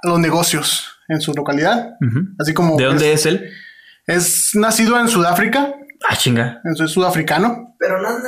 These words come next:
Speaker 3: negro.
Speaker 1: No, pues es, es el, de lo, <laughs> de los sudafricanos que salieron blanquitos.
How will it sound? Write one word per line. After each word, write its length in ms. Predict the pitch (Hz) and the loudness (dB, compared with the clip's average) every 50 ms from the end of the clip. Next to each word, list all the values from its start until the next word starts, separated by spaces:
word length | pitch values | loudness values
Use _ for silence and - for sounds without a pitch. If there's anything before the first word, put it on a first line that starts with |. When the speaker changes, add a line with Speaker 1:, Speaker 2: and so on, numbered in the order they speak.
| 254 | -8
Speaker 3:
negro. 200 | 277 277 285 294 - - 247 - - _ _ _ - - | -8 -8 -10 -10 -12 -14 -16 -18 -20 _ _ _ -10 -4
Speaker 1:
No, 360 | 160 151 151 156 180 202 170 | -2 0 0 2 2 2 2
pues 180 | 147 139 - - | 0 -2 -2 -2
es, 320 | 143 139 - - - - - | -2 -2 -2 -4 -4 -4 -4
es 160 | 156 147 143 147 | -2 -2 0 0
el, 260 | 156 147 139 139 143 - - - - - - - - - - - - | 0 0 0 -2 -4 -8 -14 -14 -12 -12 -14 -16 -18 -20 -20 -10 -2
de 180 | - 156 156 156 | -2 0 2 2
lo, 420 | 156 151 147 139 135 131 120 - - - - 165 - - - - - - 196 - - 202 | 2 2 2 2 0 0 -2 -4 -6 -4 -2 -2 -2 0 -2 -2 -2 -2 -2 0 -2 -2
<laughs> 680 | - - - - - - - - - - - - - | -4 -4 -4 -6 -4 -4 -4 -6 -6 -8 -8 -6 -2
de 120 | 175 180 | 0 0
los 140 | 185 185 165 | 2 2 2
sudafricanos 480 | 170 180 170 156 175 170 170 175 139 - | 2 2 2 2 0 0 0 0 0 0
que 80 | - 202 | 0 0
salieron 840 | 185 170 170 175 190 196 196 185 175 165 147 143 135 131 131 - - | 2 2 2 2 2 2 2 2 2 2 0 0 -2 -2 -4 -4 -2
blanquitos. 540 | 135 147 151 147 151 160 156 - - - - | -2 -2 -2 -2 -4 -6 -6 -4 -6 -6 -6